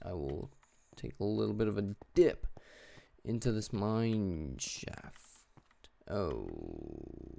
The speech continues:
Oh, wait, why am I doing that? There we go. Ah! See? Oi, caramba.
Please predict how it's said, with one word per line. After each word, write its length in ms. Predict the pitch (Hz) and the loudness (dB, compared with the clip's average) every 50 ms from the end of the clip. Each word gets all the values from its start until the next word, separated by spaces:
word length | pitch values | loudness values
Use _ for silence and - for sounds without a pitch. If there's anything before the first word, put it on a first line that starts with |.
| - - - - - - - - - - - - - - - - - - - - - - | -14 -14 -14 -14 -12 -12 -12 -12 -12 -12 -14 -14 -16 -16 -18 -20 -20 -20 -20 -18 -12 -10
Oh, 60 | - - | -10 -10
wait, 100 | 50 50 50 | -10 -12 -12
why 140 | - - - | -10 -10 -10
am 160 | 50 50 50 50 | -8 -8 -10 -12
I 60 | 50 | -12
doing 200 | 50 50 50 - - - - | -12 -12 -14 -12 -10 0 0
that? 100 | - - - - - - - - - | 0 0 0 -20 -20 -20 -16 -14 -12
There 100 | - - - | -10 -10 -10
we 60 | - | -10
go. 120 | - - - - - - - - - - - - - - - - - - - _ - - | -12 -16 -14 -12 -12 -12 -12 -14 -20 -20 -20 -20 -20 -20 -20 -20 -20 -20 -20 _ -6 2
Ah! 300 | - 110 131 127 - - - - - - - _ - _ _ - - - - - - - - - - | 6 8 8 8 6 4 -4 -16 -20 -20 -20 _ -20 _ _ -20 -20 -20 -20 -20 -20 -20 -20 -16 -2
See? 320 | - - 180 196 185 135 - - - - - _ - - - - _ _ _ _ _ _ _ _ _ - - - _ _ - _ _ _ - _ _ - _ _ - - - - - - - - - - - _ _ _ - - - _ _ - - - - - - - - - - - - - - - - - - - - - - - - - | 8 12 12 12 12 12 8 0 -16 -20 -20 _ -20 -20 -20 -20 _ _ _ _ _ _ _ _ _ -20 -20 -20 _ _ -20 _ _ _ -20 _ _ -20 _ _ -20 -20 -20 -20 -20 -20 -20 -20 -20 -20 -20 _ _ _ -20 -20 -20 _ _ -20 -20 -20 -20 -16 -16 -14 -12 -12 -12 -12 -12 -12 -12 -14 -14 -14 -14 -14 -14 -12 -14 -10 2 8
Oi, 680 | 156 170 185 202 208 202 170 131 110 101 92 90 90 90 | 12 12 12 12 12 12 12 12 10 6 4 0 -2 -4
caramba. 920 | - - - 117 113 117 113 104 104 104 123 175 220 254 247 214 147 - | 2 8 10 12 12 12 12 10 10 10 10 12 12 12 12 12 12 12